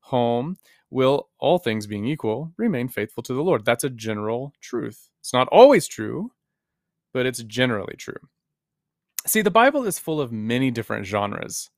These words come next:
It's full of prose and poetry, wisdom, prophecy, letters, and even apocalyptic literature.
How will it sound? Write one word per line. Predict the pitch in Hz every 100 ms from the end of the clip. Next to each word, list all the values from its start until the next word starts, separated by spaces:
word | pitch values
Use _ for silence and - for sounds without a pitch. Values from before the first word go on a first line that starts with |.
| _ _ - -
It's | - 143
full | - 147 127
of | 107 113 _
prose | - 139 123 131 151 151
and | 107 101
poetry, | - 143 143 135 - 147
wisdom, | 135 139 127 139 143
prophecy, | - 135 147 139 147 143
letters, | 123 123 143 147
and | 143
even | 156 165 147
apocalyptic | - 165 - 131 156 - 104 107
literature. | 104 104 - - 135